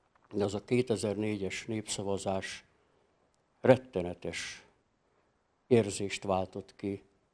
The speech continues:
bennem is, mindannyiunkban, és nem csak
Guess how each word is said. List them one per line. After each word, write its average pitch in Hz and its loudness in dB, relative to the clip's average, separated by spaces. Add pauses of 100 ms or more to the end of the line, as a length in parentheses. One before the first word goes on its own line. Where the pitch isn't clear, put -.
(220)
bennem 110 4
is, - -6 (260)
mindannyiunkban, 101 -2 (1500)
és 120 6
nem 123 6
csak - 0